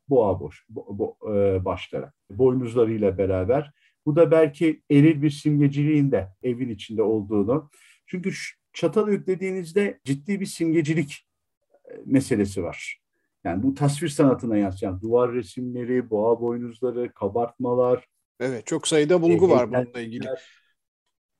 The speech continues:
Speaker 1: Hmm, eşine az rastlanır mühürler, yani mühürler dediğim duvar resimleriyle ve figürinlerle benzer ortak temalar var. Bunun dışında daha başka kemik aletlerde de olmak üzere çok ciddi birbiriyle paslaşan diyelim, birbirini takip eden,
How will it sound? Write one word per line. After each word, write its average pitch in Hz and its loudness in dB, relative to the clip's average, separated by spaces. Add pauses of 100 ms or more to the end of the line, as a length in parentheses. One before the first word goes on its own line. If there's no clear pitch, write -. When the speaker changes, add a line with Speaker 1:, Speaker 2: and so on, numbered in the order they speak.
(120)
Speaker 1:
Hmm, 101 -4
eşine 151 2
az 151 6
rastlanır 143 4
mühürler, 135 2
yani 123 -4
mühürler 135 4
dediğim 135 0
duvar 127 2
resimleriyle 135 0
ve 127 -4
figürinlerle 127 -4
benzer 127 0 (100)
ortak 131 -2
temalar 127 2
var. 120 2 (380)
Bunun 120 4
dışında 147 2
daha 143 2
başka 127 -2
kemik 139 4
aletlerde 135 0
de 131 -2
olmak 127 -2
üzere 131 0 (280)
çok 196 -2
ciddi 165 -4
birbiriyle 196 2 (120)
paslaşan 165 -4
diyelim, 104 2
birbirini 147 -2
takip 147 -2
eden, 117 -2